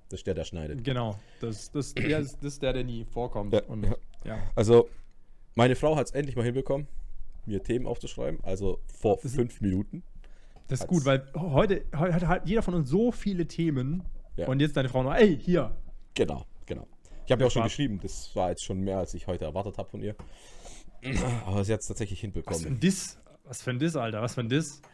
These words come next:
Speaker 1: Hä? Wieso nicht? Sie hat's zweimal nicht hinbekommen, also damit muss sie jetzt leben, ne? Und so schwer ist es jetzt auch nicht.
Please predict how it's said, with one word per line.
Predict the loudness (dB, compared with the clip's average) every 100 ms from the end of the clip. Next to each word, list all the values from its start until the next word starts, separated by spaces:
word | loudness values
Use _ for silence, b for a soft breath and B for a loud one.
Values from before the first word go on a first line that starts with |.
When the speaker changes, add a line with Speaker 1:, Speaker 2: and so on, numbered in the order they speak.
| -8
Speaker 1:
Hä? | -6 -6 -10 -16 -20 -20 -20 -20 -20 -20 -18 -12
Wieso | -8 -6
nicht? | -6 -8 -14 -20 -20
Sie | -6 -4
hat's | -2
zweimal | -4 -4 -4
nicht | -6
hinbekommen, | -6 -8 -8 -6 -6
also | -6
damit | -6 -8
muss | -8 -8
sie |
jetzt | -8 -6
leben, | -6 -4 -6
ne? | -8 -10 -18 B B -20 -20 -20 -20 -20 -20 -20 -20 -20 -20 -20 -20 -20 -20 -14 -12 -8 -8 -8 -10 -8 -6 -6 -8 -8 -8
Und | -8 -8
so | -2 0
schwer | 0 0 -2
ist | -4
es | -8
jetzt | -10 -10
auch | -12
nicht. | -14 -16